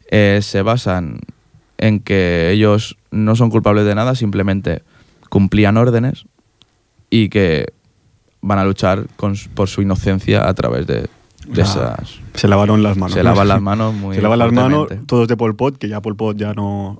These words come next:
Speaker 2: no existe, ha, ha fallecido, y ellos no han hecho nada.
Speaker 1: Exacto. No, no, yo solo
Speaker 2: Bueno.
Speaker 1: cumplí órdenes.
Speaker 2: Bueno, dejas un panorama curioso de Camboya, dejas aquí
Speaker 1: Claro.
Speaker 2: un
Speaker 1: Como
Speaker 2: genocidio.
Speaker 1: introducción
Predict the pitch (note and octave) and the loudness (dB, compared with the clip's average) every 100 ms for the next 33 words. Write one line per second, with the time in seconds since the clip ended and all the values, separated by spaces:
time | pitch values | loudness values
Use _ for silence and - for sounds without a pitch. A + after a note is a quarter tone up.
0 | - A2 - B2 - A#2 G#2 G2 G2 G#2 | -4 -4 0 -2 0 0 0 -2 0 0
1 | G2+ A#2+ C#3+ D#3 _ _ _ - A#2 C3+ | 2 2 2 -2 _ _ _ 2 4 4
2 | A2+ G#2+ G#2 G2 G2 G#2 G#2 - - - | 0 -2 -2 -4 -6 -12 -12 -8 -8 -8
3 | E2+ - - - - - F2 F#2 G2 F#2 | -12 -12 -14 -16 -20 -8 -2 0 0 2
4 | G2 A2+ A2 F#2+ F#2+ G2 F2 F2+ E2+ F#2+ | 2 4 2 2 0 0 0 -2 -6 -2
5 | A2+ G#2+ B2 B2+ A#2+ - A2+ G#2+ A2+ A#2+ | 2 4 4 2 2 0 0 0 0 0
6 | G#2 G#2 G#2 G#2+ G#2 G2+ G#2 A#2+ A2 G#2+ | 0 -2 -2 -2 -2 -4 -2 0 0 -2
7 | G#2+ G#2+ G#2+ G#2+ G#2 G#2 G#2+ - A2 G#2+ | -2 0 2 2 2 0 -2 0 2 4
8 | G#2+ A2+ A2+ A#2+ A#2+ B2+ C3+ C#3 | 4 2 2 2 2 2 -2 -6